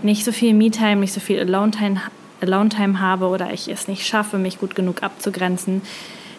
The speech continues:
dann fühlt sich das Ganze für mich wie eine einzige Überforderung an. Und mit diesem Thema wollte ich jetzt heute einmal hier reinstarten und dir sagen, wenn du ein eigenes Business hast oder auch nicht,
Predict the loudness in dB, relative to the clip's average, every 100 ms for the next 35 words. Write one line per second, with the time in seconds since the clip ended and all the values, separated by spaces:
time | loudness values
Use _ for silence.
0 | -2 0 2 2 2 -2 -8 -12 -2 0
1 | 2 -2 -4 -2 0 0 -4 -2 0 -2
2 | -2 -2 0 0 0 -2 -4 -2 0 0
3 | 0 0 -2 -4 -4 -6 -6 -6 -6 -6
4 | -6 -6 -6 -8 -10 -18 -20 -18 -18 -18
5 | -18 -16 0 4 4 4 4 4 6 6
6 | 6 4 4 0 0 -2 -2 -2 0 -2
7 | -2 -2 0 0 -2 0 -2 -2 -2 -2
8 | -2 -4 -2 2 2 4 2 2 0 0
9 | -4 -10 -20 -20 -10 2 4 4 4 2
10 | 4 2 2 2 4 2 2 2 0 -4
11 | -8 -16 -20 -20 -20 -12 -2 2 4 2
12 | 4 6 6 2 -6